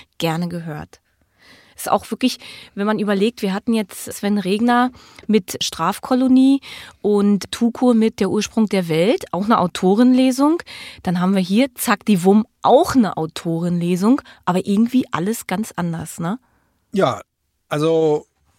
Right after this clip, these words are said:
Speaker 2: das andere waren schwere Kaliber.
Speaker 1: Mhm.
Speaker 2: Jetzt sind wir auf dem Ausflugsdampfer im wahrsten Sinne des Wortes, weil es geht um die Reisen von Herrn Boning.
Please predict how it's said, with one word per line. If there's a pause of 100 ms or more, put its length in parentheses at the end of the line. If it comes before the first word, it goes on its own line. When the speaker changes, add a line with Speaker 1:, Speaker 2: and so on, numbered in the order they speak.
(400)
Speaker 2:
das
andere
waren (420)
schwere
Kaliber.
Speaker 1:
Mhm.
Speaker 2:
Jetzt
sind
wir
auf
dem
Ausflugsdampfer (180)
im
wahrsten
Sinne
des
Wortes, (760)
weil
es
geht
um (600)
die
Reisen
von
Herrn
Boning.